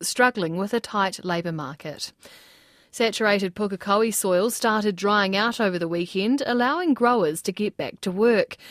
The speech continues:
The area, which grows nearly half of New Zealand's vegetables, suffered a lot of damage in the recent storms.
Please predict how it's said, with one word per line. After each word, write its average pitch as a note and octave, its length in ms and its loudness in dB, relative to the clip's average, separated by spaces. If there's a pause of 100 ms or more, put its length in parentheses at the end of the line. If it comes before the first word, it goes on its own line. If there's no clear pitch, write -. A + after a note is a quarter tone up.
(220)
The - 120 -2
area, F3+ 320 0
which D#3+ 220 -4
grows E3+ 320 -2
nearly F3 200 0
half F#3+ 360 -4
of F3+ 100 -10
New F3 140 -4
Zealand's E3+ 360 -4
vegetables, F3+ 600 -4
suffered G#3 320 -4
a F3 60 0
lot G3+ 260 -2
of F#3+ 120 -4
damage G#3+ 440 -2
in G3+ 100 -2
the G3+ 100 2
recent F3+ 420 -4
storms. F3+ 600 -2